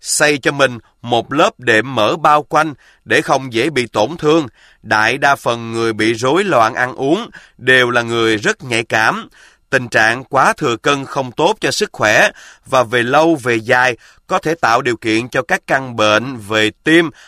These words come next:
và hệ tuần hoàn, cũng như hủy hoại các khớp. Nhiều người thừa trọng lượng đau khổ dưới hình hài tròn xoay của mình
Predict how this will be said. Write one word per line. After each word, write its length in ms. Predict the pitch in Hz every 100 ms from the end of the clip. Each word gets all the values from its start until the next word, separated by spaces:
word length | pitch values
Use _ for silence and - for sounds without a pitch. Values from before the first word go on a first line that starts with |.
| _
và 240 | - 117 110
hệ 220 | 107 120 131
tuần 160 | 117
hoàn, 360 | 107 120 123 107 _ _ _ -
cũng 220 | 117 165
như 180 | 147 143
hủy 240 | 113 143
hoại 320 | 151 107 107
các 160 | 139 170
khớp. 300 | - 185 240 _ _ _ _ _ _ _
Nhiều 200 | 135 139
người 300 | 127 131 120
thừa 260 | 123 127 120
trọng 260 | 123 127
lượng 340 | 135 113 131 131
đau 180 | 139 135
khổ 420 | 120 107 135 180 - - _
dưới 320 | 117 120 175
hình 200 | 185 123
hài 220 | 117 117 110
tròn 260 | 120 117
xoay 280 | - 160 165
của 180 | - 147
mình 280 | 160 135